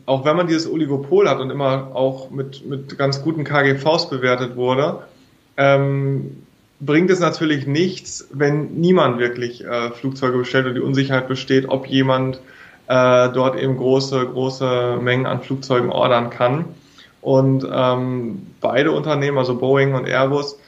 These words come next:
sind auch, was das Eigenkapital, äh, angeht, nicht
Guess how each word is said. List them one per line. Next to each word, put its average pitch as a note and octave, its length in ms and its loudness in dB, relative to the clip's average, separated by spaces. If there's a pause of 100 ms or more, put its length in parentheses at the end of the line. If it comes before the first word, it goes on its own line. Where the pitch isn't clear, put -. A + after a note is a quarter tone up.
(220)
sind C#3 180 -2
auch, C3+ 140 0
was C#3 140 0
das C#3 140 -6
Eigenkapital, E3 1000 0
äh, - 20 -6
angeht, D3 840 -2 (360)
nicht C#3+ 420 0